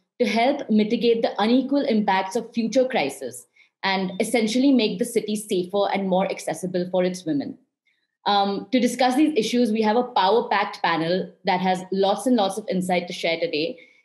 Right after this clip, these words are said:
and it gives me great pleasure to introduce them. Priyanka Chaturvedi, Member of Parliament at the Rajya Sabha, Yashomati Thakur, Minister of Women and Child Development in Maharashtra,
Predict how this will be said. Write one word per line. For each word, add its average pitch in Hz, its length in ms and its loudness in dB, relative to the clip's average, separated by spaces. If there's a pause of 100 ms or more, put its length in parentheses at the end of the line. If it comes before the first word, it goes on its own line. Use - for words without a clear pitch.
(140)
and 214 100 2
it 190 140 0
gives 214 160 2
me 247 220 2
great 220 320 2
pleasure 190 280 2
to 202 160 0
introduce 170 420 -4
them. 175 380 -2 (520)
Priyanka 220 360 2
Chaturvedi, 196 760 0 (120)
Member 190 280 2
of 202 120 -2
Parliament 175 400 0
at 180 80 0
the 180 60 0
Rajya 160 240 0
Sabha, 165 480 -6 (340)
Yashomati 214 600 0
Thakur, 196 360 0
Minister 185 460 0
of 202 80 0
Women 180 260 0
and 185 140 -2
Child 170 220 0
Development 165 560 -2
in 226 160 0
Maharashtra, 160 760 -2